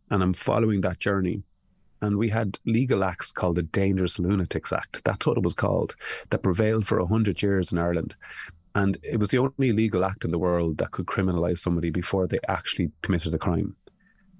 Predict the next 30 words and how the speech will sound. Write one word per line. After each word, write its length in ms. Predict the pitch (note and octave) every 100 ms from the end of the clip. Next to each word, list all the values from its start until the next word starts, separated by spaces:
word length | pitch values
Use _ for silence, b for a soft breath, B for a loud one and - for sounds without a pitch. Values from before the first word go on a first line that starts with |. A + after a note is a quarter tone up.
| _ _ _ _ _ E2 G2 A2+
So 260 | - G#2
if 120 | - G2+
you 80 |
want 140 | A2 C3+
to 100 | -
talk 160 | A#2
about 160 | G2+ F2+
stigmas, 480 | - G#2 F#2+ E2+ -
you've 80 | -
got 120 | F#2+
to 80 | F#2+
go 120 | F#2+
that 180 | F2+ F2
far 220 | F#2+ F2
back 260 | F2 E2+ -
to 80 | E2+
see 200 | - F2+
how 200 | F2 F2
they 120 | E2+
get 160 | F#2
compounded 540 | - E2+ F2+ F2+ E2+ - -
and 140 | F2+
they 60 | E2+
grow. 360 | - F2 E2 -
And 140 | G#2
stigmas 520 | F#2 B2 B2 A#2 F#2 - _
operate 460 | G2 G2 G2+ F#2+ F#2
around 200 | F2+ E2+
three 200 | - G#2+
things. 420 | F2+ - -